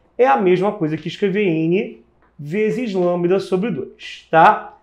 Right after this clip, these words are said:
Porém, meus amigos, o que que vai acontecer? Você vai perceber no caso aqui que se você observar várias provas, várias fórmulas, em algumas ele só bota o N lambda e o cara fica totalmente perdido.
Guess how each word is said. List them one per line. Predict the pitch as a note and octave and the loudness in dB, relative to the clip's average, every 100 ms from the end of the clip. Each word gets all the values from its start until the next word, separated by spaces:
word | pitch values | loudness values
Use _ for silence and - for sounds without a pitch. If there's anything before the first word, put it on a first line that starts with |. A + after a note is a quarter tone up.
| _ _ _ _ | _ _ _ _
Porém, | - F4+ C#4 G3+ B3 D4 A#3 | 6 8 8 6 4 4 4
meus | F3 D#3 C#3+ | 4 4 4
amigos, | C3 A2+ A2 C3 | 4 2 2 0
o | F3 | 0
que | - | -2
que | C4+ C4+ | -4 2
vai | A#3+ A3+ | 6 6
acontecer? | A3+ G#3+ G#3 F#3+ - G2+ E2+ - _ _ | 4 0 0 0 -2 -4 -6 -14 _ _
Você | D#3+ C4+ C4+ D#4 | 0 2 2 0
vai | G#4 G4 - | 0 -2 -2
perceber | C#4+ C4 A#3 E3 E3 | -4 -2 0 4 4
no | D3+ | 2
caso | D3 A#2+ G#2 F#2 | 2 2 2 -2
aqui | F2 C3 G#2+ - _ _ _ _ | -8 -6 -6 -8 _ _ _ _
que | - C#4+ G4+ E4+ | 2 4 4 0
se | - - - F#4 | -14 -18 0 0
você | G4 E4+ C#4+ - - D#3 A2 G#2 - | 4 6 6 4 0 2 4 0 -2
observar | F#3+ F3+ G#3+ G#3 F3 A#2 G2+ | 0 0 0 2 2 2 0
várias | F#2+ E3 B3 - | 4 2 2 -2
provas, | - C3 B2+ A#2 B2+ - - - _ | 2 6 6 4 -2 -8 -16 -20 _
várias | D3+ B3+ C4 C4 | 4 6 6 0
fórmulas, | - D3+ C#3 C3+ C3 C3+ - - _ _ | 2 4 4 2 0 -2 -6 -16 _ _
em | D4 D#4 | -4 0
algumas | A3+ G3 B3 A3+ | 0 2 0 2
ele | C4 | 0
só | C4 A#3+ | 2 2
bota | A#3+ A#3+ | 2 2
o | C4 | 0
N | B3 C4 | 0 0
lambda | A#3+ G3 F#3+ D#3 D#3 | 2 2 2 2 2
e | G3+ | 0
o | A#3+ | -4
cara | B3 C4 | 0 0
fica | B3+ - D4 D4+ | 0 -6 -2 0
totalmente | C#4+ - E4 E4+ C#4 G3+ A3+ A#3 | -2 -4 -8 2 4 4 -2 -4
perdido. | A3+ A#3 F#3 A#2 A2+ F2+ E2 | -2 -2 0 2 2 0 -10